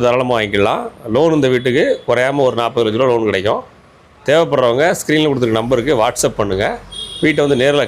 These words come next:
காமிக்கிறோம், பிடிச்சிருந்தா செலக்ட் பண்ணுங்க. இந்த வீட்டை பொறுத்தளவுக்கு வடக்கு பார்த்து வந்துருதுங்க. சேஃப்டி கிரில் கேட் டோர் கொடுத்துட்றாங்க. கம்ப்ளீட்டா வால் டைல்ஸ் பண்ணியிருக்காங்க.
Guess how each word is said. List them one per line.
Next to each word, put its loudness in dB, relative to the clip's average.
காமிக்கிறோம், 0
பிடிச்சிருந்தா 2
செலக்ட் -4
பண்ணுங்க. -2
இந்த -2
வீட்டை 2
பொறுத்தளவுக்கு 2
வடக்கு 0
பார்த்து 0
வந்துருதுங்க. 0
சேஃப்டி 0
கிரில் 0
கேட் 0
டோர் 2
கொடுத்துட்றாங்க. 0
கம்ப்ளீட்டா 0
வால் 0
டைல்ஸ் -4
பண்ணியிருக்காங்க. 0